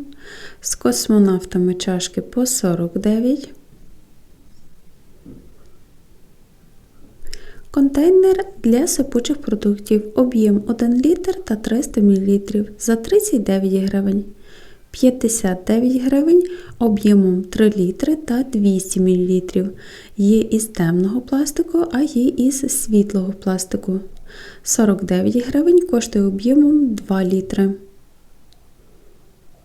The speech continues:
П'ятдесят дев'ять гривень, три літри, двісті мілілітрів. У них така цікава кришечка. Вісімдесят чотири гривні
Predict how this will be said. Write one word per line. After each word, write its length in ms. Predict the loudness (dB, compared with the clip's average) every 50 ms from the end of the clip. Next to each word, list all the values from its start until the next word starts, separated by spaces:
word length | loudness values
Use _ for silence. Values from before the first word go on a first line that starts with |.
| -20 _ -20 _ _ -20 _ _ _ -20 -20 -20 -20 _ -20 -20 -20 -20 -20 -20 -20 -20 -20 -20 _ -20 -20 -20
П'ятдесят 640 | -4 -2 -2 0 0 -2 -4 -2 -2 -4 -4 -4 -4 -6
дев'ять 440 | -4 -4 -2 -2 -2 -2 -2 -2 -6 -4 -4
гривень, 480 | -2 -2 0 0 2 2 2 2 2 0 -6 -12
три 180 | -2 0 0
літри, 420 | 2 2 0 0 0 -2 -2 -2 -2
двісті 500 | -2 -2 -2 -2 -2 -2 -2 -4 -2 0
мілілітрів. 880 | 2 4 4 4 4 2 2 0 -2 -2 -4 -6 -6 -4 -4 -4 -4 -8 -12 -18 -20 -20 -20 -20 -20 -20 -20 -20 -20 -4 -2
У 40 |
них 100 | -2 -2
така 260 | -2 -4 -8 -4 -4 -6
цікава 440 | -4 -4 -6 -2 -2 -2 -2 -4
кришечка. 800 | -6 -6 -2 -2 -2 -2 -2 -4 -6 -6 -6 -4 -2 0 0 0 0 -4 -10 -18 -20 -20 _ -20 -20 _ _ _ -20 -20 -20 -20 -20 -20 -20 -20 -20 -20 -20 -20 -20 -20 -20 -20 -20 -20 -20 -20 -20 -20 -20 -20 -20 -20 -20 _ _ -16 -2 0
Вісімдесят 760 | 2 2 4 4 2 4 4 2 0 0 -2 -2 -4 -4 -8 -8
чотири 500 | -8 -8 -6 -2 0 0 0 0 -4 -6
гривні 580 | -6 -4 -2 -2 2 4 6 6 6 6 4